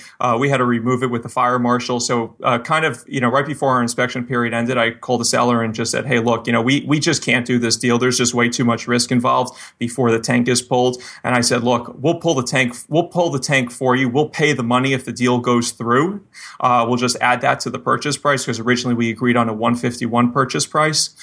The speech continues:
And so he pulled it. Everything came out clean. But I, I just think that that might be a good tip for anyone wanting to get involved, because if that, if that leaks, you could be looking at a five, ten thousand dollar excavation.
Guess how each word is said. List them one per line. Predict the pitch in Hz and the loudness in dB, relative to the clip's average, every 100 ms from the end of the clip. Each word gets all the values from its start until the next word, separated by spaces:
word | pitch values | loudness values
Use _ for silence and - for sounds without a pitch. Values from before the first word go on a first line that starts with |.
| - - - - | -20 -20 -16 -6
And | 151 | -2
so | 131 127 | 2 2
he | 156 | 2
pulled | - 143 139 | 2 2 2
it. | 127 | 2
Everything | 139 143 139 127 | 2 0 2 0
came | 127 127 | 2 2
out | 120 117 | 2 2
clean. | - 127 123 | 0 -2 0
But | 127 120 | -2 0
I, | 135 - - | -2 0 0
I | |
just | 147 143 | 0 -2
think | - 127 | -2 -4
that | 127 | -4
that | 143 135 - | -2 -2 -2
might | 127 123 | -2 0
be | 123 120 | 0 -2
a | |
good | 120 135 123 | -2 -4 -2
tip | 131 123 | -4 -4
for | 127 | -2
anyone | 123 139 131 113 | 0 2 2 2
wanting | 120 120 | 2 2
to | 110 | 0
get | 120 | 0
involved, | 113 113 120 123 123 | 0 0 2 2 -2
because | 123 123 - - - | -4 -4 -6 -6 -4
if | - | 0
that, | 170 139 127 - | 0 0 -6 -4
if | 139 | -2
that | 156 160 | 0 0
leaks, | 135 147 143 | 0 -2 -2
you | 143 | -6
could | 131 | -4
be | |
looking | 123 127 139 | -2 -2 -2
at | 135 | -4
a | 117 | -2
five, | - 123 123 | 0 0 0
ten | - 123 | -2 -2
thousand | 135 135 135 | 0 0 2
dollar | 131 139 139 | 2 2 2
excavation. | 139 - 131 143 151 143 | 0 -4 -4 -2 -2 -6